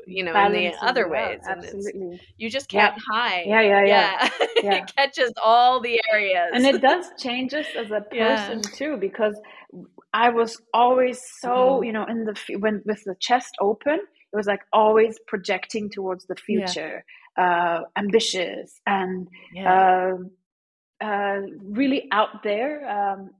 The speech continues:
Speaker 2: and resting the chest
Speaker 1: Yeah.
Speaker 2: and resting the heart within the chest brought me more within myself.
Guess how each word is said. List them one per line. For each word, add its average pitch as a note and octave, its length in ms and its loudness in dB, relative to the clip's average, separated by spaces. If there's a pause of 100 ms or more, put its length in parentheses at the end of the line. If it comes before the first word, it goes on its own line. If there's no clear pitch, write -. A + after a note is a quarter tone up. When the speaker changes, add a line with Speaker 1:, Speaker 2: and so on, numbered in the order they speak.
(120)
Speaker 2:
and G#3+ 340 -10 (640)
resting B3+ 640 -2
the G#3 100 -2
chest G#3 400 -2
Speaker 1:
Yeah. F#3 80 -8
Speaker 2:
and E3 100 -12
resting A#3 460 -2
the G3+ 100 -2
heart G#3 280 -4 (140)
within G#3 380 -10
the F#3+ 100 -10 (120)
chest C#4+ 260 -6 (720)
brought A3 400 0
me A3+ 260 -6
more A3 400 -6
within G#3 440 -10
myself. E3 540 -12